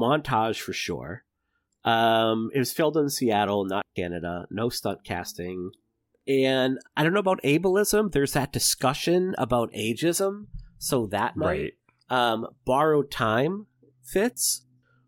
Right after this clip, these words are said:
Speaker 1: Road trip definitely fits.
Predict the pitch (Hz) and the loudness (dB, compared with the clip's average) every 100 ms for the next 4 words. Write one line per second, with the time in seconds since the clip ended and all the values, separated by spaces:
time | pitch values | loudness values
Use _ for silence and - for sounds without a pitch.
0 | - 107 113 131 175 196 - - 117 - | -6 -2 2 4 4 2 -4 -2 -2 -2
1 | 127 107 - 104 92 101 - 92 98 - | 0 0 0 -2 0 -2 -2 -4 -4 -2
2 | - - | -2 -2